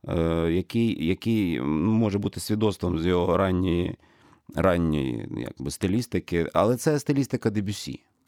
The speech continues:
Літній вечір, так, на, на, на, на слова Верлена з, з оркестрою. Але справа в тім, що, е, саме Дебюсі, це якби був, е, світочем взагалі для Вареза, в принципі, одним з найперших, тому що він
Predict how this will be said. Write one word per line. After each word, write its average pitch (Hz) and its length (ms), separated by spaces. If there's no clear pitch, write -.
Літній 113 420
вечір, 80 360
так, 104 200
на, 90 120
на, 80 220
на, 73 340
на 82 180
слова 85 280
Верлена 82 540
з, 67 320
з 87 80
оркестрою. 87 560
Але 110 240
справа 123 280
в 110 60
тім, 143 200
що, - 400
е, 87 260
саме 117 360
Дебюсі, 95 760
це 127 200
якби 123 220
був, 113 360
е, 92 100
світочем 98 560
взагалі 92 320
для 82 160
Вареза, 82 340
в 76 40
принципі, 92 420
одним 95 180
з 87 40
найперших, 90 560
тому 90 220
що 92 180
він 92 220